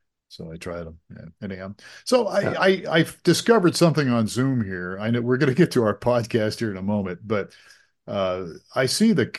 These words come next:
Speaker 1: I, I s-, I set up, like, a little stopwatch so I can, 'cause one of my complaints about Zoom has been, I, I don't know how long we've been talking unless I, you know, look at the wall, clock on the wall here in my office. And so I found, oh, they have timers and this and that.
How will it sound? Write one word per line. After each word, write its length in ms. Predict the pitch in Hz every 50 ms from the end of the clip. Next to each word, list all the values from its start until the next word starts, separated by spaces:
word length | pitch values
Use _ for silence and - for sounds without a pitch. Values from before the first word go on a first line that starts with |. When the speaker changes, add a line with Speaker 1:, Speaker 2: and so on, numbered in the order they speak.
| - 123
Speaker 1:
I, 160 | 120 123 127
I 120 | 127 127
s-, 240 | 117 - - - - - -
I 60 | 113
set 260 | - - 175 175 156
up, 120 | 147 -
like, 200 | 139 135 131 117
a 40 | 113
little 360 | 110 120 123 117 101 95 90
stopwatch 720 | 90 - - - 131 127 131 123 - 117 113 107 101 95 - -
so 200 | - 110 101 101
I 160 | 104 101 98
can, 400 | - 95 85 85 82 80 82 - _ _ _ _ _ _ _ _ _ _ _
'cause 100 | - 120
one 140 | 127 160 180
of 40 | 170
my 120 | 151 135
complaints 400 | 120 - 117 107 123 139 139 117 -
about 240 | 107 110 107 101 87
Zoom 260 | 104 127 139 131 117
has 100 | 107 -
been, 180 | - 110 107
I, 200 | 120 117 120 123
I 40 | 135
don't 160 | 139 139 135
know 400 | 139 131 131 123 117 117 110 113 - - _ _ -
how 100 | 131 131
long 240 | 127 123 123 120 120
we've 160 | 117 110 92
been 140 | 107 98 -
talking 400 | - 139 151 156 147 - 123 110
unless 340 | 104 104 110 113 110 -
I, 320 | - 113 104 101 95 90 87 - _ _ _ _ _ _ _
you 140 | - 143 120
know, 160 | 104 98 101
look 240 | 104 117 127 120 113
at 100 | 120 92
the 320 | 98 92 92 92 92 92 95 98 101 _ _ _ 101
wall, 400 | 104 107 110 123 123 127 117 117
clock 300 | - - 127 127 120 127
on 80 | 123 107
the 60 | 101
wall 480 | 98 107 120 135 135 123 113 101 101 98
here 260 | 98 98 101 101 98
in 220 | 92 98 101 101 95
my 140 | 92 90
office. 560 | 101 120 143 143 123 - 104 92 95 - - -
And 100 | 98 95
so 240 | - - 107 104
I 120 | 101 101 101
found, 320 | - - 117 113 113 135
oh, 180 | 180 127 185 120
they 140 | 110 113 110
have 320 | 113 113 110 104 95 -
timers 500 | - 113 117 120 120 120 117 113 104 95
and 100 | 95 98
this 200 | 113 117 110 -
and 100 | 107 107
that. 360 | 120 127 120 107 107 - -